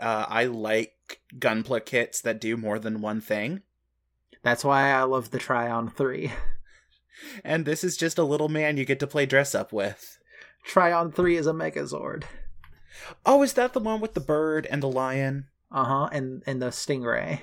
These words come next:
Speaker 1: I want that one too. Uh, where's it in stock at?
Speaker 2: Uh, I had gotten an email about it from Gunpla Planet.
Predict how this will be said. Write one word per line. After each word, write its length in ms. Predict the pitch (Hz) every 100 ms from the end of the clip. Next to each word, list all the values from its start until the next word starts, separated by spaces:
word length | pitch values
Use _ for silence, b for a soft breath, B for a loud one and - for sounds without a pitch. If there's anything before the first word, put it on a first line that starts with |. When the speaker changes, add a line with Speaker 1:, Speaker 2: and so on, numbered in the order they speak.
| B B B - _ _ _ _ - _ _ _ _ _ _ -
Speaker 1:
I 120 | 131
want 220 | 127 113 104
that 160 | 87
one 160 | 104 110
too. 380 | - 90 107 131 _ _
Uh, 80 | - 135
where's 200 | 151 220
it 80 | 226
in 120 | 220
stock 320 | - 190 240
at? 240 | - - - _ _ - b b _
Speaker 2:
Uh, 420 | 151 151 151 151 135 -
I 140 | 160
had 140 | 185 185
gotten 240 | 180 165
an 140 | 156 160
email 320 | 156 151 147
about 280 | 135 147 143
it 120 | 139
from 360 | 139 127 127 - -
Gunpla 480 | 151 156 - 156
Planet. 480 | - 135 139 - -